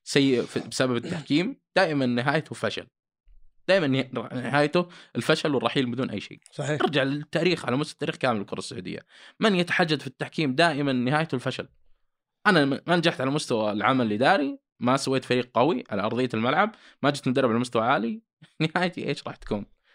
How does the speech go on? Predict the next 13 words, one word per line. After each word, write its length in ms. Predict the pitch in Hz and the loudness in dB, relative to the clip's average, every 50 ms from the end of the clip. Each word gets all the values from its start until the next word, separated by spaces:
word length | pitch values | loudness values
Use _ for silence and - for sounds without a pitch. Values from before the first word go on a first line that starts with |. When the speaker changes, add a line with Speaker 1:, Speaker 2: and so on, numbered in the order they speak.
| _ - | _ -6
Speaker 1:
أجيب 200 | - - 143 156 | -2 0 2 4
Speaker 2:
والتح-، 60 | - 220 | 6 8
Speaker 1:
دوري؟ 140 | 160 156 156 151 160 | 8 8 8 8 6
Speaker 2:
والتحكيم 300 | 165 156 - 262 254 208 | 4 4 6 6 6 6
ترى 160 | - 185 170 | 6 6 6
ممكن 260 | 190 220 214 - 190 | 6 6 6 6 6
يظلمك 440 | 180 170 160 185 208 196 - - - | 6 6 6 6 6 6 6 4 4
يوم، 400 | 185 175 151 143 135 139 - - - - | 6 6 6 6 4 0 -2 -6 -8 -6
لكن 240 | 156 151 151 147 160 | -4 -2 0 2 2
يوقف 240 | 175 170 156 156 139 | 2 2 0 0 0
معك 260 | 156 151 143 143 - - 180 - - - | 0 0 0 -2 -4 -8 -14 -20 -20 -20
في 180 | - - - 160 | -12 -6 -2 0
يوم. 240 | 156 139 123 131 | 0 0 -2 -6